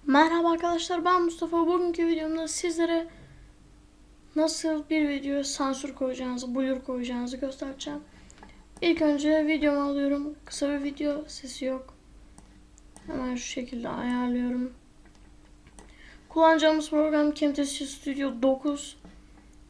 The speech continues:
Şimdi mesela bu videoyu önce bir izleyelim. Mesela ben burada bilgisayarımın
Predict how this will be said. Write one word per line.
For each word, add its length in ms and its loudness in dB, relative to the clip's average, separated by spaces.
Şimdi 360 0
mesela 680 2
bu 160 0
videoyu 440 -2
önce 440 0
bir 80 0
izleyelim. 560 2
Mesela 500 2
ben 240 2
burada 300 0
bilgisayarımın 880 2